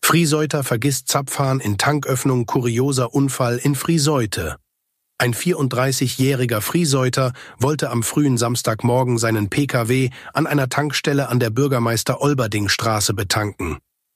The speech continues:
Hierzu steckt er den Zapfhahn der Tanksäule in die Tanköffnung. Da der Bezahlvorgang nicht funktionierte, stieg der vierunddreißigjährige wieder in seinen P K W ein und wollte die Tankstelle wieder verlassen.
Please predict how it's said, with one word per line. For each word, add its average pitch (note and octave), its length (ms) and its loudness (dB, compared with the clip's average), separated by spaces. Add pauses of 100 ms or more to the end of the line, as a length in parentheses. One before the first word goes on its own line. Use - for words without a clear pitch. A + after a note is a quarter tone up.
(260)
Hierzu C#3 380 2
steckt C#3 340 -2
er B2+ 120 0
den G#2 180 0
Zapfhahn C3 560 -2
der A2 120 -2
Tanksäule B2 680 0
in C3 120 0
die D3+ 140 0
Tanköffnung. G2 760 -2 (560)
Da B2 160 0
der A#2 140 -2
Bezahlvorgang B2+ 840 -2
nicht C3+ 180 0
funktionierte, B2+ 760 0 (220)
stieg - 320 0
der C3 160 0
vierunddreißigjährige B2+ 1300 0
wieder B2 220 2
in A2 120 -2
seinen G#2+ 340 0
P D#3+ 160 2
K B2+ 180 0
W B2 160 2
ein B2 300 0 (260)
und D3 160 0
wollte E3+ 260 2
die B2 140 -2
Tankstelle B2+ 560 -2
wieder G#2 200 0
verlassen. G2 580 -2